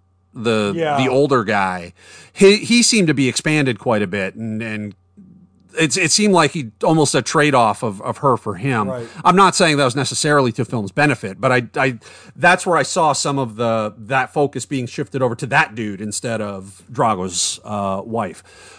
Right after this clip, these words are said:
Speaker 1: Um, she is still in it, but the one thing I thought was interesting was that the director's cut reduces or eliminates the, uh,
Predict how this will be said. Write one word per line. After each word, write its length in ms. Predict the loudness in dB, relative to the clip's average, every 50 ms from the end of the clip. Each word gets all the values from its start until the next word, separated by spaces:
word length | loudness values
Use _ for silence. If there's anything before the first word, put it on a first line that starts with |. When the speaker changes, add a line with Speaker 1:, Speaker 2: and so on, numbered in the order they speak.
| -20 -20 -12 -2
Speaker 1:
Um, 680 | 2 4 6 6 6 4 2 2 0 0 0 -2 -2 -4
she 220 | 0 2 4 4
is 100 | 4 4
still 280 | 4 4 4 4 4 4
in 140 | 4 2 2
it, 360 | 2 0 -2 -6 -12 -4 2
but 240 | 2 2 2 4 2
the 320 | 4 4 6 4 4 2 -2 _ _ _ _ _ -8
one 260 | 0 4 4 4 6
thing 160 | 4 2 2
I 60 | 2
thought 200 | 4 4 4 4
was 120 | 2 2 0
interesting 440 | 0 0 -2 -6 -4 -2 -2 0 2
was 160 | 0 2 4
that 340 | 4 4 4 4 2 -2 _ _ _ _ _ _ _ _ _ _ _ -4
the 300 | 2 4 6 6 6 4
director's 500 | 4 4 4 4 4 4 2 0 0 0
cut 400 | 2 4 4 4 4 2 -2 _ _ _
reduces 760 | -4 0 0 0 0 0 0 2 2 2 2 2 0 0 2
or 160 | 2 2 2
eliminates 680 | 2 2 2 2 2 2 2 0 0 0 -2 -2 -4 -8
the, 760 | -10 -6 -2 -2 0 0 0 0 0 0 0 0 -2 -4 -6 -6
uh, 280 | -2 0 2 2 2